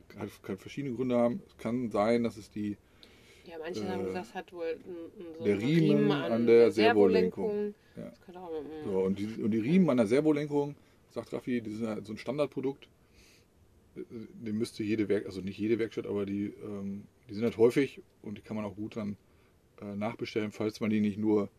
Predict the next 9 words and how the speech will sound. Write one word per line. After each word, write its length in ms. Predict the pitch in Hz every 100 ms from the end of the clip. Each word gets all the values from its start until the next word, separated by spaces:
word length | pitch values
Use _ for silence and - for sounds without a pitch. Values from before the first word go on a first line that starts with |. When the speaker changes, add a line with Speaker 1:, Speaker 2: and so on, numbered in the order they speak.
| _ _ _ _ _
Speaker 1:
vielleicht 220 | 107 101 101
muss 140 | 127 127
er 60 |
noch 140 | 107 98
gespannt 340 | - 147 151
werden 320 | 143 139 131
wieder, 320 | 123 127 120 120 _ _ _ _ -
ähm, 440 | 123 104 101 101 98 _ _ -
oder 120 | 110